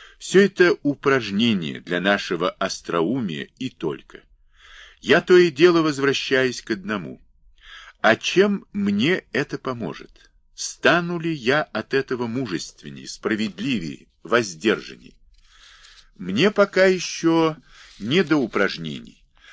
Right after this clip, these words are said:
Во враче я нуждаюсь. Зачем же ты учишь меня тому, что знать бесполезно? Наобещал ты много, а то, что я вижу, ничтожно. Ты говорил, что я не затрепещу,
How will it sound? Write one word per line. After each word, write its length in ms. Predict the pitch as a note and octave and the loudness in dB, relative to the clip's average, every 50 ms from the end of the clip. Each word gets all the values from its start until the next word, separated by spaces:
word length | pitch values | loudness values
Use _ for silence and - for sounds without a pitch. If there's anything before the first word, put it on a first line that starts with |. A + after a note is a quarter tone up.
| - - - - _ _ | -20 -20 -20 -20 _ _
Во 240 | G#2 F#2 A2+ D#3 | -4 2 4 4
враче 480 | D#3 D3+ D#3+ D#3+ D3+ - - - F3 E3+ | 4 4 2 0 0 -2 -2 0 2 2
я 200 | D3 G#2 F2+ D#2+ | 2 2 -2 -4
нуждаюсь. 800 | C#2+ C2+ B1+ B1+ A#1 - B1+ B1 - A#1 - - - - - _ _ _ _ _ _ _ _ _ _ _ _ _ _ _ _ _ _ _ - | -4 -8 -14 -16 -14 -12 -12 -12 -12 -16 -20 -20 -20 -20 -20 _ _ _ _ _ _ _ _ _ _ _ _ _ _ _ _ _ _ _ -14
Зачем 440 | F#2+ E2+ C3 C#3 - - A3 A#3 G#3+ | 0 4 4 4 4 2 0 0 2
же 140 | G3 G#3 | 0 0
ты 240 | G3+ - G3 F3+ - - | 0 2 2 2 2 0
учишь 440 | - B2 D3+ D#3+ - - A#2 - - | -2 -4 -2 -2 -2 -4 -4 -4 -4
меня 300 | G#2 G2 F#2+ G2 G#2+ G#2+ | -4 -2 2 2 2 2
тому, 320 | - - G2+ F#2 F#2 - - | 2 2 0 0 0 -2 -2
что 240 | - - - G2 | -4 -2 -2 -2
знать 280 | E2+ D2 F2+ F#2+ G2 E2+ | -2 0 0 -2 -2 -2
бесполезно? 800 | D2+ E2+ E2 - - - D#2 C#2 D2 C#2+ C#2 - - C3+ F3 F#3 - _ _ _ _ _ _ _ _ _ _ _ | -4 -8 -12 -8 -6 -6 -6 -4 -4 -6 -6 -8 -10 -12 -12 -12 -16 _ _ _ _ _ _ _ _ _ _ _
Наобещал 760 | F2 F2+ G2 G2 F#2 - G2+ F#2+ - - - F#3 G#3+ G#3+ F3 | -4 0 2 2 2 2 -2 -4 -4 0 4 4 4 4 4
ты 180 | - - F2+ | 0 -4 -8
много, 580 | D#2+ D2+ D#2 D#2+ G#2+ D#3+ G3+ G3+ E3 F#3 F3 - | -6 -6 -4 0 2 2 2 2 2 0 -2 -2
а 200 | - - - G2 | -4 -6 -8 -6
то, 160 | - - F3 | -2 -2 -2
что 220 | F#3+ - - - A#2+ | -2 -4 -4 0 0
я 120 | G2 F2 | 2 0
вижу, 600 | D#2 D2+ B2 F#3 G3 - - E3+ D#3+ D3+ - - _ - | 0 -2 -4 -6 -6 -4 -2 -2 -2 -2 -4 -8 _ -8
ничтожно. 720 | G2 B2 C3+ - - - - F#3 E3 - - - - - _ _ _ _ _ _ _ _ _ _ - - - - - - _ - | -8 -8 -6 -8 -6 -2 -2 -2 -2 -2 -6 -14 -18 -20 _ _ _ _ _ _ _ _ _ _ -20 -20 -20 -20 -20 -20 _ 0
Ты 120 | - A3 | 0 2
говорил, 340 | G3 G#3 G3 F#3+ G#3 A3+ A3 | 4 6 6 6 6 4 0
что 240 | - - - - D3 | -2 -4 -2 -2 -2
я 420 | B2+ A2+ D3 E3+ F3 E3 D3+ - _ | 0 2 2 4 4 4 2 0 _
не 200 | G#2+ A2 C3+ D3 | -6 -4 -4 -2
затрепещу, 1040 | B2 C#3+ D3+ - - C#3 C3+ - - B2+ G#2+ - - - - - D#3 F3 D#3+ A#2+ | 0 0 0 0 -2 -6 -8 -8 -8 -8 -8 -8 -8 -8 -4 -2 0 0 0 -2